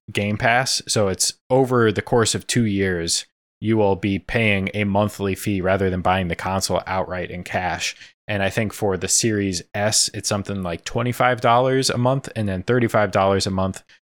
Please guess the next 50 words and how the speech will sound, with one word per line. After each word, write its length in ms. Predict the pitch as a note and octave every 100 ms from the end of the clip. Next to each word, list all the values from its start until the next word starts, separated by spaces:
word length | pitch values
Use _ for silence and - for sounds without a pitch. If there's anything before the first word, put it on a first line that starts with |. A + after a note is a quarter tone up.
| _
for 100 | A2
the 80 | G2
Series 360 | - G#2+ F#2 E2+
X. 340 | F#2 F2 - -
And 120 | G#2+
you 60 | G2
do 100 | A#2
that 160 | C#3 A#2
for 100 | G#2+
two 160 | - A#2
years. 480 | G#2+ G#2 F2 E2+ - _ _ _ -
And 100 | A2+
at 100 | A2
the 80 | D#3+
end 80 | F#3+
of 60 |
the 80 | G#2+
two 120 | -
years, 360 | A2+ G#2 G2 -
the 120 | - -
console 380 | A#2 A2+ G2+
is 100 | F#2+ F#2+
yours. 400 | A2 F#2 F2 F#2+
You 100 | -
own 240 | A2 G#2
it. 200 | E2+ - - -
And 400 | D#3 C3+ A2 G2+
you 220 | A2+ A2 F#2+
have 360 | A#2+ G#2+ F#2+ _ _ _ - -
Game 200 | A2 G#2+
Pass 260 | G2 F#2 G2
Unlimited 440 | F#2 F#2 E2+ E2+
that 140 | F2 F2
entire 280 | - E2+ E2
time. 260 | - -
So 140 | - F#3+
you, 180 | F#3+ G2
you're 140 | A2+
not 180 | G#2 -
having 220 | G#2 G2+
to 60 | F2+
buy 160 | - E2+
games 380 | F2 F2+ -
on 100 | -
top 240 | - - -
of 80 | C#2+
it. 120 | - _ -
And 140 | B2+
I 80 | C#3+
think 300 | D#3+ C#3